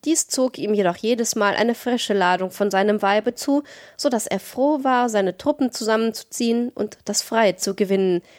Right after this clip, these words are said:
der einzige Ort, auf dem ein unter dem Pantoffel stehender Ehemann sein eigener Herr ist. Rips einziger Anhänger im Hause war sein Hund Wolf,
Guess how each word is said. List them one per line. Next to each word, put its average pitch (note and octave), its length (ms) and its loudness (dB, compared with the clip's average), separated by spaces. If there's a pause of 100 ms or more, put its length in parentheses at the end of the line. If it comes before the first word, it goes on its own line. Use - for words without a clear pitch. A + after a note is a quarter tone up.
(260)
der A#3 160 -4
einzige B3+ 440 0
Ort, G#3 500 0
auf - 160 -6
dem A3+ 260 -2
ein G#3+ 360 0
unter G3+ 220 -2
dem F#3+ 160 -2
Pantoffel A3+ 520 -2
stehender G#3 460 -2
Ehemann G3+ 600 0
sein A#3+ 220 -2
eigener G#3 400 0
Herr F3+ 360 -4
ist. - 320 -10 (960)
Rips C4+ 220 0
einziger C4+ 520 -2
Anhänger F#3 520 2
im F3+ 160 -2
Hause G3+ 440 0
war A#3 140 0
sein A#3+ 220 0
Hund B3+ 220 -2
Wolf, F#3 500 -2